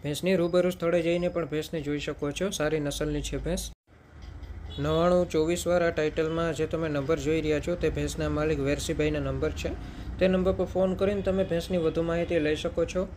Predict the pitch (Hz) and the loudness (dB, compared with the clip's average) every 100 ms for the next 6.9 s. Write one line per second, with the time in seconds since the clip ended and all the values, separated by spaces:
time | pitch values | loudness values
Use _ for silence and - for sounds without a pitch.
0 | - - - - - - - 185 185 185 | -14 -14 -14 -14 -12 -8 -2 2 6 6
1 | 180 156 160 165 160 160 160 160 147 143 | 4 4 2 2 0 -2 -2 -2 -2 -2
2 | 147 151 147 139 - 143 143 143 135 147 | -2 -2 -2 -2 -2 -2 -2 -2 -2 -2
3 | 135 131 - 143 135 131 127 147 - 147 | -2 -4 -2 -2 -2 -2 -2 -6 -4 -4
4 | 143 139 135 143 143 135 135 143 131 123 | -4 -4 -4 -2 -2 -4 -4 -4 -2 -2
5 | 131 143 170 160 139 147 143 143 143 135 | 0 0 -2 0 -2 -2 -2 -4 -4 -4
6 | 131 127 123 139 156 139 123 120 | -2 -2 -2 -2 -2 -4 -4 -6